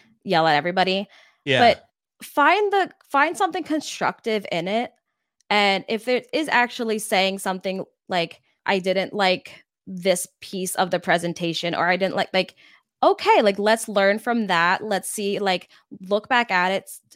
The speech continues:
Speaker 1: determine for yourself if it has merit, and make, make changes if necessary. But instead, we just take it so personally.
Speaker 2: Yeah. Yeah.
Speaker 1: And I say we,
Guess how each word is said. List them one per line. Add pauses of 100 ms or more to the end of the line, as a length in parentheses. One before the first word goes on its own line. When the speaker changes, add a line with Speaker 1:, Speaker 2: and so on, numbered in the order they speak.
Speaker 1:
determine
for
yourself
if
it
has
merit, (380)
and
make,
make
changes
if
necessary. (580)
But (100)
instead,
we
just
take
it
so
personally.
Speaker 2:
Yeah. (400)
Yeah.
Speaker 1:
And
I
say
we,